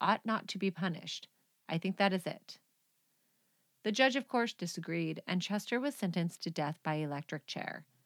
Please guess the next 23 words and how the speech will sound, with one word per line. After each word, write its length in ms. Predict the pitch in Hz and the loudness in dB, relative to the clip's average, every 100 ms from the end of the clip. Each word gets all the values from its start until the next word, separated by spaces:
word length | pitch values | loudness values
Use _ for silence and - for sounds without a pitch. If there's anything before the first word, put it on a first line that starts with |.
| _ _ _ _ _ - | _ _ _ _ _ 4
It 140 | 220 | 4
was 180 | 254 262 | 4 2
reported 640 | 285 269 - 185 208 247 | -2 0 0 2 4 2
that 60 | 226 | 0
he 260 | 180 214 202 | 0 0 4
was 320 | 214 190 - | 4 2 -4
smiling 680 | - - 190 190 226 262 269 | -16 -4 2 2 2 2 2
when 140 | 254 208 | 4 4
the 80 | |
verdict 480 | 175 - 160 165 - | 4 0 0 0 -4
was 160 | 160 - | -8 -8
handed 400 | 147 160 143 - | -4 -2 -4 -6
down, 600 | 139 120 110 123 165 - - | -8 -6 -8 -12 -14 -16 -10
but 100 | 160 | -4
I 80 | 160 | -2
don't 220 | 160 147 | -2 -4
know 160 | 156 147 | -4 -6
if 100 | - | -8
this 200 | 143 - | -12 -10
is 120 | - | -12
true 260 | - - | -10 -8
or 120 | - - | -8 -8
not. 300 | - - | -8 -8